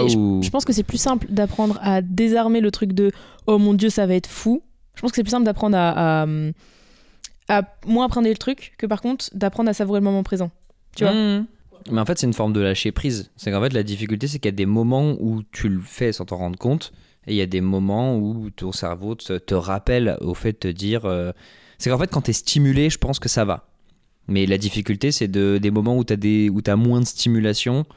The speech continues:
Speaker 2: C'est difficile de se plonger dans le fait de pas essayer de se dire, « Ouais, mais attends, mais demain, mais tout à l'heure, mais plus
Speaker 1: Mm.
Speaker 2: tard, euh, », et de fait de te dire, genre, « Bah là, par exemple, ce que je vis est pas hyper stimulant parce que y a pas mille écrans. »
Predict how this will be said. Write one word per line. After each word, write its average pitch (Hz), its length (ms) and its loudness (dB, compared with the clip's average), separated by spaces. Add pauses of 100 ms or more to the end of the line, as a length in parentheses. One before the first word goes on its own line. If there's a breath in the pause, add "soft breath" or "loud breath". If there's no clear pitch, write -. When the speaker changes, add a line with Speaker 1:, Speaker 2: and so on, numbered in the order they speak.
(520 soft breath)
Speaker 2:
C'est - 160 -4
difficile 110 580 -2
de 101 180 0
se 98 160 -4
plonger 104 440 0
dans 104 120 0
le 90 60 -2
fait 113 180 -2
de 92 160 0
pas 101 200 0
essayer 98 400 0
de 98 120 -2
se 90 80 -4
dire, « 101 280 -2
Ouais, 101 100 0
mais 85 200 0
attends, 98 260 -4
mais 95 120 0
demain, 92 340 0
mais 87 140 0
tout - 220 -10
à 92 40 0
l'heure, 95 260 0
mais 92 140 -2
plus 110 180 -2
Speaker 1:
Mm. 107 40 -2
Speaker 2:
tard, 101 360 0
euh, », 85 220 -2 (320 soft breath)
et 90 80 -6
de 87 80 -10
fait 107 120 -8
de - 40 -18
te 92 80 -6
dire, 104 220 -2
genre, « 98 180 0
Bah 85 160 -2
là, 110 160 2
par 92 180 0
exemple, 117 300 -2
ce - 60 -6
que 101 120 -2
je 95 180 -4
vis 113 180 -2
est 92 40 0
pas 110 280 -4
hyper 123 360 -2
stimulant 104 560 0 (600 soft breath)
parce - 240 -8
que 104 260 2
y 87 120 0
a 80 60 -2
pas 95 300 0
mille 92 200 2
écrans. » 92 300 -2